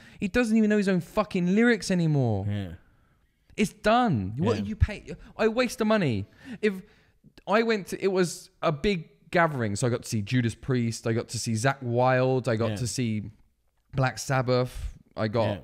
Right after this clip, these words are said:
Speaker 2: Yeah.
Speaker 1: um, Ozzy Osbourne, Black, 'cause Zakk Wylde's with Black Sabbath now
Speaker 2: Yeah.
Speaker 1: for some weird reason. And then you've got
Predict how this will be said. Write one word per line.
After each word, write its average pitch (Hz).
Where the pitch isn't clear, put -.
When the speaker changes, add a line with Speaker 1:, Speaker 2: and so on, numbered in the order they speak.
Speaker 2:
Yeah. 104
Speaker 1:
um, 98
Ozzy 127
Osbourne, 123
Black, 113
'cause 110
Zakk 107
Wylde's 92
with 87
Black 87
Sabbath 87
now 82
Speaker 2:
Yeah. 98
Speaker 1:
for 90
some 82
weird 78
reason. 76
And 71
then 73
you've 82
got 71